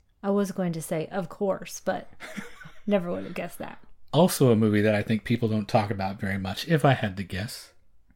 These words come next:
Speaker 2: Directed by Richard Boleslavsky and starring all of the Barrymores, John, Ethel, and Lionel, the only film that they all three appeared in together.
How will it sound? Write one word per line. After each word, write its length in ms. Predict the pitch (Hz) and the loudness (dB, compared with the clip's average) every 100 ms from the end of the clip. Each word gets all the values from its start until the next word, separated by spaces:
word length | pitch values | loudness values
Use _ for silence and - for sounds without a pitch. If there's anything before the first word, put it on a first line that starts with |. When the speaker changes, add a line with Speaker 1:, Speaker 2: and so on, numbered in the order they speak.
| - | 2
Speaker 2:
Directed 360 | 131 135 131 127 | 6 8 6 4
by 120 | 117 | 6
Richard 400 | 110 135 156 143 | 8 6 6 4
Boleslavsky 920 | 139 139 135 123 110 98 - 120 - | 6 6 6 6 4 4 -2 -2 -2
and 120 | 120 | -2
starring 560 | - - 120 120 120 127 | -2 0 2 4 4 2
all 260 | - 131 151 | 4 6 6
of 100 | 143 | 6
the 80 | 147 | 4
Barrymores, 920 | 123 135 151 104 90 85 - - - - _ _ - | 6 6 6 6 2 -8 -14 -16 -18 -20 _ _ 0
John, 460 | 127 131 143 156 - _ | 2 6 4 2 -2 _
Ethel, 420 | - 127 120 120 - | 0 2 2 0 0
and 320 | 113 101 104 | 0 0 2
Lionel, 580 | 113 147 135 90 - - _ _ _ - | 4 6 4 2 -8 -20 _ _ _ -2
the 160 | 127 123 | 0 4
only 260 | 139 151 | 6 6
film 320 | 143 147 139 123 | 6 4 4 4
that 140 | 117 | 4
they 160 | 120 120 | 2 2
all 160 | 123 | 2
three 240 | 127 123 120 | 0 0 0
appeared 340 | - 123 113 | 0 0 2
in 200 | 110 101 | 0 -2
together. 640 | - 95 92 104 - - | -4 -10 -6 -6 -8 -16